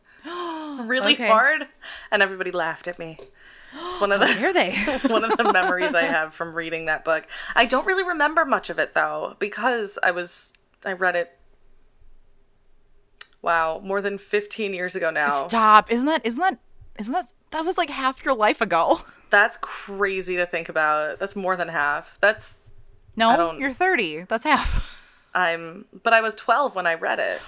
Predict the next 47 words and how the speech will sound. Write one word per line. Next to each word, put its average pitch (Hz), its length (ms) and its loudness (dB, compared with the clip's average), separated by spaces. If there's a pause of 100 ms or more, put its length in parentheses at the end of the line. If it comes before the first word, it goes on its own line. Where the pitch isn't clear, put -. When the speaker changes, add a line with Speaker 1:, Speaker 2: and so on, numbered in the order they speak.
(320)
Speaker 1:
Oh, 320 280 6
Speaker 2:
That's 311 40 2
Speaker 1:
the 262 60 0
Speaker 2:
more 220 100 2
Speaker 1:
way 269 120 0
Speaker 2:
than 254 80 -4
Speaker 1:
you 269 40 2
Speaker 2:
half. - 140 -6
Speaker 1:
sa-, - 60 -2 (180)
I 247 160 0
thought 254 320 0
I 233 80 0
was, 233 180 -6
the 233 80 -10
way 247 80 -4
you 240 140 -4
said 220 260 -4
it, 190 140 -2
it - 100 -6
sounded 185 400 -2
like 160 160 -8
you - 80 -12
were 110 80 -8
fifteen. - 640 -18 (120)
I 165 80 -6
apologize. 139 540 -14 (300)
Speaker 2:
Oh, 190 120 2
no, 202 160 6
I 143 120 4
was, 226 120 0
I 247 100 8
was, - 420 -2
I 226 60 8
was 214 160 0
in 220 80 -6
seventh 185 320 2
grade. - 380 -6
Speaker 1:
So, - 140 0
Speaker 2:
I - 20 4
was - 160 2
Speaker 1:
yeah, 233 80 -4
no, 220 140 4
that 196 120 2
Speaker 2:
twelve. - 60 -4
Speaker 1:
was, 180 220 -12 (200)
that 165 240 4
is, 165 80 -8